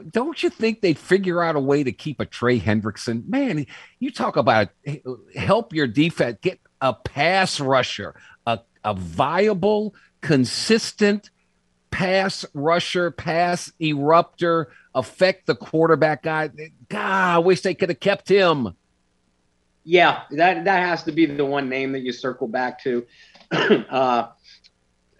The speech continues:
Speaker 2: ma-, mainly because, and this is no disrespect to Marcus Davenport. I think Davenport is a beast.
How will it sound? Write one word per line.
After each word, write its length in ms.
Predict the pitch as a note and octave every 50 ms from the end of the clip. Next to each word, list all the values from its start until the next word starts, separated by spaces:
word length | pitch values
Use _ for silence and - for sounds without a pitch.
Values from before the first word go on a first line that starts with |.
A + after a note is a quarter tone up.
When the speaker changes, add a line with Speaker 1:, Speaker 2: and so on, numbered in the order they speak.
| _ _ _ - E2+ E2+ F#2+ A2+ C#3+
Speaker 2:
ma-, 440 | D#3+ D3+ F3 D#3+ D3 D#3 E3 E3 -
mainly 380 | - F3+ G3 G3+ G3+ G3+ F#3+ F#3
because, 340 | D#3 D#3+ D#3+ - D#3 C#3+ C#3+
and 160 | D#3 D#3+ G3
this 140 | G#3+ G3+ G#3
is 100 | F#3+ E3+
no 140 | F#3+ F#3
disrespect 640 | F3 D3 E3+ E3+ E3 - D3+ C3+ - - D3+ D3 C#3+
to 60 | -
Marcus 400 | C#3+ C#3+ D3 C#3+ C3+ - B2+ A2+
Davenport. 600 | - - B2 C3 C3 B2 B2+ B2 B2 C3 C3 C3
I 100 | - D3
think 180 | C3+ B2+ B2 G#2+
Davenport 580 | A#2 A2+ A#2 A#2+ A#2+ A2+ A2 - B2+ B2 A#2+ A2+
is 100 | G#2 G2+
a 80 | G2+
beast. 540 | - _ - G#2+ A2 A2 A2 - - - _